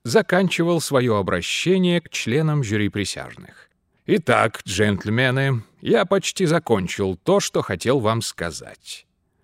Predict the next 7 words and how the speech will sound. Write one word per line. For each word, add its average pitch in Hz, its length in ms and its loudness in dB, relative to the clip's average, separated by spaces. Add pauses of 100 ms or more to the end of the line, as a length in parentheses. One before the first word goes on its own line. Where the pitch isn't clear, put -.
(140)
Перед 175 200 4
вами 240 260 4
доказательства, 196 1000 4
которые 180 440 4
вы 160 120 2
должны 151 400 4
рассмотреть 110 1040 0